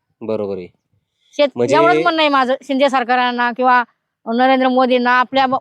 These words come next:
Speaker 2: मालाला बाजार भेटला पाहिजे. सोयाबीन झालं, कांदा झालं, बटाटा झालं, ही शेतकऱ्याची मागणी आहे.
Speaker 1: बरोबर आहे. पण आता म्हणजे, अं, हे दरवर्षी होतं का असं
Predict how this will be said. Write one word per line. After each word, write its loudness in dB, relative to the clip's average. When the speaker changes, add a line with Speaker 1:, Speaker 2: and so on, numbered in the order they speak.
Speaker 2:
मालाला 0
बाजार 2
भेटला 0
पाहिजे. -2
सोयाबीन 0
झालं, 2
कांदा 0
झालं, 2
बटाटा -2
झालं, -4
ही -6
शेतकऱ्याची -2
मागणी -2
आहे. -8
Speaker 1:
बरोबर -8
आहे. -20
पण -2
आता 0
म्हणजे, 2
अं, -2
हे 2
दरवर्षी 2
होतं 2
का -2
असं 2